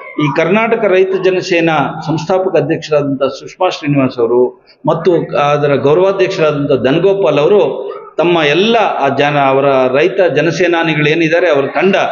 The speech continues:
ಅವ್ರನ್ನೆಲ್ಲ ಸೇರಿಸ್ಕೊಂಡು ಇದನ್ನ ಒಂದು ಹೊಸ ಇದಕ್ಕೊಂದು ರೂಪ ಕೊಟ್ಟಿದ್ದಾರೆ. ಇವತ್ತು ಕ್ಲಾಸ್ ರೂಮ್ಗಳು ನೋಡಿದ್ರೆ ಆನಂದ ಆಗ್ತಾ ಇದೆ. ಮ-, ಮ-, ಮತ್ತೆ ಇವು ಒಳಗಡೆ ಬರ್ಲಿಕ್ಕೆ ಆಗದೆ ಇರತಕ್ಕಂಥ ಜಾಗದಲ್ಲಿ ಇವತ್ತು ಕಾರ್ಯಕ್ರಮ ನಡೀತಾ ಇದೆ.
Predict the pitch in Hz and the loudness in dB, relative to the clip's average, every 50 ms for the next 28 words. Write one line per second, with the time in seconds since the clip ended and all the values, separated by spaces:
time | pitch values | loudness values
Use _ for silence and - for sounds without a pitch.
0 | - - - - - - 139 139 147 143 139 143 151 196 233 233 - - 196 190 | -6 -10 -12 -12 -10 -4 0 0 2 2 2 2 2 2 2 2 0 0 0 0
1 | 185 190 - - 190 185 202 226 220 175 151 - - - - - - - 175 185 | 0 -2 0 0 0 2 2 2 2 2 0 -2 -6 -12 -16 -10 -4 -2 0 2
2 | 220 226 220 220 208 196 190 190 190 185 165 143 160 190 - - - 262 269 269 | 2 2 4 4 4 4 4 4 4 2 2 0 -2 -2 -2 -2 0 2 2 2
3 | 269 226 202 185 190 185 - 196 175 165 160 147 185 226 208 - 294 - - 175 | 2 2 0 0 0 0 0 0 0 0 2 2 2 2 2 0 -2 0 0 -2
4 | 151 156 143 135 131 127 139 170 190 196 185 - - - - - 160 190 196 196 | 0 0 0 0 2 2 2 2 2 0 -2 -4 -10 -10 -6 0 0 2 2 2
5 | 196 - - 156 156 185 196 - 240 233 226 214 202 202 190 190 190 180 175 170 | -2 -2 0 0 0 0 0 0 0 0 2 2 2 2 2 2 2 0 0 0
6 | 160 139 139 165 196 220 233 226 220 196 165 - - - 151 139 131 127 147 165 | 2 2 2 2 2 2 2 2 2 0 0 -2 -2 0 0 0 2 2 0 0
7 | 180 185 185 - - - - _ _ - - 170 175 170 170 165 165 156 156 156 | 0 0 -2 -6 -14 -20 -20 _ _ -6 -2 0 0 0 2 2 2 2 0 0
8 | 151 151 151 147 147 160 196 196 202 220 202 170 139 131 - - - - 160 165 | -2 -4 -4 -4 -4 -2 -2 -2 0 0 0 0 -2 -4 -6 -12 -6 -2 0 2
9 | 165 165 160 156 170 196 226 233 247 240 233 170 170 190 190 226 226 - 190 170 | 2 4 4 2 2 2 2 0 0 0 0 0 -2 -2 0 -2 -2 -2 0 -2
10 | 185 208 202 220 226 202 - 214 - - 202 196 190 196 - 160 165 165 185 196 | -2 0 0 0 0 0 -2 -4 -2 0 0 0 2 0 0 0 0 0 2 2
11 | 196 202 202 196 185 185 190 - - - 147 165 202 220 214 220 220 208 196 175 | 2 2 4 2 2 0 0 -6 -4 -2 -2 0 0 -2 -2 -2 0 0 2 2
12 | 160 151 147 127 - 131 123 120 131 151 180 202 190 - - - | 0 -2 -2 -2 0 0 0 2 2 2 0 0 -2 -4 -8 -12